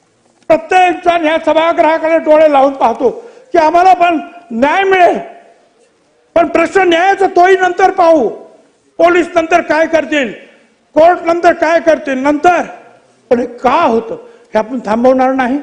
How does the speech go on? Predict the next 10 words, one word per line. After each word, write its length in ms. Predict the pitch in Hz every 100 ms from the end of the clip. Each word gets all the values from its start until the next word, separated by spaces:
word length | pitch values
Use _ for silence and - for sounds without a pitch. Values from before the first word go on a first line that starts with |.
| - - _ _ _ -
अध्यक्ष 360 | 196 254 -
महोदय, 340 | 214 196 208 - _ _ _ -
माझी 240 | 180 208 190
विनंती 340 | 180 233 214
आहे, 300 | 160 - - _ _ -
या 60 | 151
सभागृहाचे 680 | - 190 247 247 254 240 240
जे 100 | 247
अध्यक्ष 420 | 214 277 277 285
आहेत 260 | 269 214